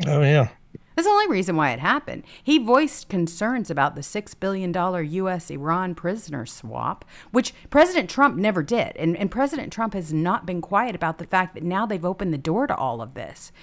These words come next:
Speaker 2: And you wanna talk about kidnappings and everything else that can
Speaker 1: Yeah,
Speaker 2: happen as a
Speaker 1: don't go
Speaker 2: result.
Speaker 1: overseas. They're gonna grab you.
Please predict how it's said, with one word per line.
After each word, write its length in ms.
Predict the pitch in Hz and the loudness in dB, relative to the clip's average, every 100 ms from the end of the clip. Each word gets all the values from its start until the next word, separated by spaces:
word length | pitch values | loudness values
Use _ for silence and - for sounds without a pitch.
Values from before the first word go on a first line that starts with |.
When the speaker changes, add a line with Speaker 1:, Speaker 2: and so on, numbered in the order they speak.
| - - | -20 -4
Speaker 2:
And 100 | 220 | 4
you 60 | 262 | 6
wanna 120 | 311 | 6
talk 240 | 226 220 | 4 -2
about 240 | 190 151 - | 0 -2 -2
kidnappings 760 | - 320 202 143 135 135 135 | -4 -2 0 -2 -2 -6 -4
and 100 | 151 | -2
everything 380 | 196 214 190 151 | -2 -2 -4 -2
else 220 | 196 262 | -2 -2
that 140 | - 107 | -6 -8
can 120 | 147 | 2
Speaker 1:
Yeah, 160 | 143 190 | 6 8
Speaker 2:
happen 220 | - 160 | 6 4
as 180 | 160 147 | 0 2
a 40 | |
Speaker 1:
don't 160 | 127 139 | 2 4
go 120 | 175 | 6
Speaker 2:
result. 260 | 180 262 349 | 6 6 6
Speaker 1:
overseas. 380 | 190 185 165 | 6 4 2
They're 100 | 143 | 0
gonna 160 | 160 165 | 0 2
grab 320 | 151 175 185 | 4 4 2
you. 140 | 143 | 0